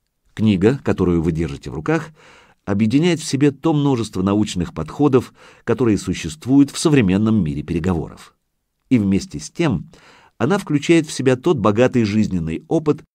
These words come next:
который накопился в процессе самостоятельного ведения переговоров,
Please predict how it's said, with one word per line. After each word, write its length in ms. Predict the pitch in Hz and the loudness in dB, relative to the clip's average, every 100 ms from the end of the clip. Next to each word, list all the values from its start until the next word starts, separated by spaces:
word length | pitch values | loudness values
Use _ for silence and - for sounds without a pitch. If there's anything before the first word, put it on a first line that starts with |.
| _ - | _ -8
который 320 | 123 220 208 | -4 0 2
накопился 460 | 139 113 175 185 156 | 2 2 2 2 0
в 80 | - | 0
процессе 500 | 113 110 151 156 147 | 0 2 0 0 -4
самостоятельного 1000 | 156 147 151 160 147 101 95 90 92 | 0 0 2 4 4 4 2 0 2
ведения 460 | 87 92 95 85 87 | 2 2 0 0 -2
переговоров, 680 | 76 85 90 85 73 73 - | -2 -4 -2 -2 -4 -8 -16